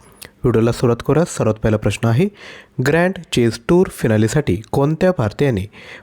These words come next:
पात्रता मिळवली आहेत? तर लक्षात घ्या, हा जे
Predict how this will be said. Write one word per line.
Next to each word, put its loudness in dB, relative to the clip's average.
पात्रता 0
मिळवली 2
आहेत? -2
तर 0
लक्षात 0
घ्या, 0
हा -2
जे 0